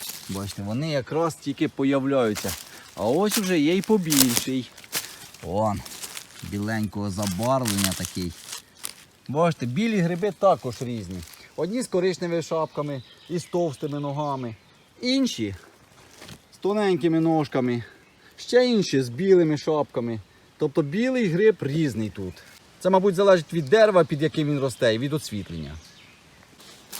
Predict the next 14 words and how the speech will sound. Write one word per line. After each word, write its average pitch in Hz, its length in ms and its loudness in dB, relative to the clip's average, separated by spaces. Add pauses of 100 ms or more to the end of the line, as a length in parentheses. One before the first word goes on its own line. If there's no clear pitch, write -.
(680)
Ось 175 280 2
уже 165 200 4
побільший. 113 720 -2 (2250)
Теж 110 260 -2
дуже 113 280 -4
гарний. 120 520 0 (1000)
А 208 100 2
ось 233 260 6
в - 20 -10
кількох 190 360 2
метрах 196 380 4
такий 185 280 4
самий, 214 480 10 (880)
але 160 380 4